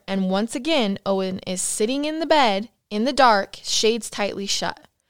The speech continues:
So she's s-, completely startled and confused because this means that someone locked him into the room. Someone took his key,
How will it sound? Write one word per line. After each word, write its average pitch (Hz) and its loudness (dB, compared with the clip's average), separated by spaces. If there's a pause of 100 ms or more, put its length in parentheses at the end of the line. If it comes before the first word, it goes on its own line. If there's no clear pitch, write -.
(280)
So - -2
she's 302 4 (540)
s-, - -2
completely 294 0
startled 214 2 (360)
and 226 -4
confused 226 2 (320)
because 247 -2
this 285 0
means 294 0
that 220 -2
someone 254 4
locked 220 -4
him 220 -2
into 202 -4
the 180 -8
room. 180 -8 (720)
Someone 240 4
took 262 -2
his 339 0
key, 247 2